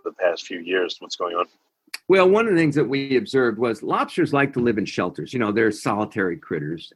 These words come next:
Speaker 2: And, um, so for, uh, over a decade, uh, my group of students, uh, and interns and myself, we would go out and we would, uh, measure the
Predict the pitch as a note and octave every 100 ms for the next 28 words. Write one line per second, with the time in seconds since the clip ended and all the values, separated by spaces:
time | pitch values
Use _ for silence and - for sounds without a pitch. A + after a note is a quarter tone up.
0 | - A2 G#2+ G#2 A2+ G#2 G2+ - _ _
1 | _ - D3 C#3+ C#3 D3+ C#3+ C#3 B2+ -
2 | A#2 A2+ - G#3 G3+ C3+ D#2+ A2+ A#2 G#2+
3 | D#2+ D#2+ D2+ - F#2 F#2 G#2 A#2+ B2+ C3+
4 | G#2 B2+ A#2 G#2+ - - B2+ A2+ A2+ -
5 | - - G2 G2 F#2+ F2 - F#2+ F#2+ F#2
6 | B2 A#2+ A#2+ A2 G#2+ G2+ F#2 E2+ - A2
7 | G#2 G#2 A2+ G#2 G2+ G#2 C3 B2 A#2 A2
8 | G#2 G2+ F#2+ F#2+ - _ _ _ - G2
9 | F#2+ E2+ - A2 D3 D#3+ D3+ A#2+ A2 G#2
10 | F#2+ F#2